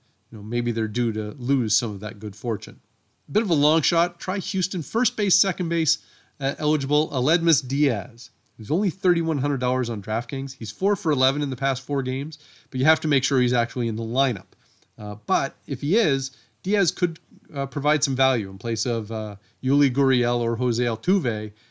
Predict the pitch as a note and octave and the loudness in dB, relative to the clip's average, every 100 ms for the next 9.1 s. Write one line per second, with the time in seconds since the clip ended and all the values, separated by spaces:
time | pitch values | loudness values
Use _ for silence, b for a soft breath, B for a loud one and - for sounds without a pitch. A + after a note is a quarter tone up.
0 | b - D#3 C3+ B2 A#2 A2+ - A2+ A2 | b 2 2 2 2 2 0 -2 -4 -4
1 | - A#2 A2 G#2 D3 D3 A#2+ G#2 A#2 G#2 | -4 -4 -4 -2 -2 -2 -6 -6 -6 -6
2 | G2+ A2 G2+ G#2 G2+ G#2 G2+ G2 F2+ A#2+ | -8 -10 -10 -10 -10 -10 -12 -12 -10 -8
3 | G2 F#2 _ _ _ _ _ _ _ _ | -8 -14 _ _ _ _ _ _ _ _
4 | _ _ _ _ _ - G#2+ G#2 - C3 | _ _ _ _ _ -16 -12 -8 -4 0
5 | D3 D3 - D#3+ D#3 - A2 - - A#2+ | 2 2 2 2 0 -4 -6 -6 -2 -2
6 | B2 A#2+ - F3 D#3 C3+ A#2 E2+ - B2 | -2 -2 -4 -4 -6 -4 -6 -8 -10 -6
7 | G#2+ A#2 G#2 G2+ G#2 G2+ G2+ F#2+ F#2+ F#2+ | -4 -2 -4 -6 -6 -6 -8 -6 -8 -8
8 | G#2+ G#2 G2 G2 F#2 A2 A#2 C#3+ C3+ C#3+ | -10 -10 -10 -12 -12 -6 2 2 2 -2
9 | B2+ | -4